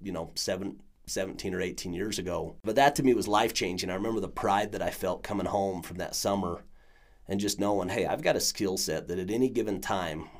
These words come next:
you know, if things get bad, I can go make fifty thousand dollars. And it just gave me this confidence to try to do bigger things. And so did that for,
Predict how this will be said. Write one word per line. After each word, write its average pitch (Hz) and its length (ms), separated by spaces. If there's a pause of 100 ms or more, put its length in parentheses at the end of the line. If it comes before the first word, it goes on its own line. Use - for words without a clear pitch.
(220)
you 98 120
know, 85 140
if 73 80
things 104 260
get 90 180
bad, 90 240
I 85 100
can 90 180
go 85 100
make 87 220
fifty 80 280
thousand 71 360
dollars. 55 500
And 95 120
it 98 40
just - 160
gave 131 140
me 139 60
this 190 160
confidence - 580
to - 100
try 92 600 (840)
to - 120
do 110 100
bigger 98 320
things. 98 480
And 85 100
so 87 200
did 85 260
that 104 320
for, 101 260